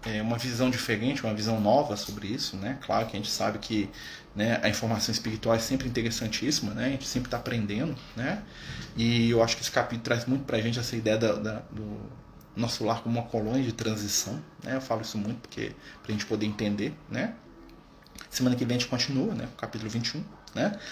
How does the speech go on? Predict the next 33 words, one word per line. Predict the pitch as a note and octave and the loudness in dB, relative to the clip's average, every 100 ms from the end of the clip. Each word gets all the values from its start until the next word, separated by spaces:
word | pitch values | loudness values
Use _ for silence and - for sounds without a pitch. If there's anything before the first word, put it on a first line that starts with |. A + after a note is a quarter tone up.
| - - | -12 6
Ah, | D3+ F#3 | 12 12
eu | F#3+ | 12
tô | - | 6
tentando | G#3 G3+ G3 | 4 4 6
pegar | F3+ D#3 D3+ | 6 8 10
ela | C3+ | 8
aqui, | - G#3 | 6 4
Marta, | A#2 A2 | 4 2
mas | A2 | 2
ela | C3+ | 2
não | F3 | 4
quer, | F#3+ B3 | 4 4
não. | D#3+ C#3 - | 4 2 -2
Como | C3+ | -2
eu | D3+ | 6
falei, | D#3 A2+ | 8 8
ranzinza, | D3+ D#3 A#2+ D3+ - F2+ - | 8 6 6 4 4 -2 -2
né? | A2+ F3 A3 - - | 4 4 2 -4 0
Ela | - B2 | 6 8
fica | B2+ D3 | 8 6
aqui | D3 D#3 | 6 8
me | D#3 | 8
jogando, | D3 C3+ D3+ | 8 8 8
eu | D#3+ | 10
ponho | E3+ E3+ E3 | 10 10 10
a | |
mão | D3+ | 10
nela, | C3 D#3 | 10 10
ela | E3 | 8
puf | - G#3+ G#3 - | 8 8 8 6
na | C3 | 0
minha | B2+ A#2 | 2 2
mão, | G#2 | 0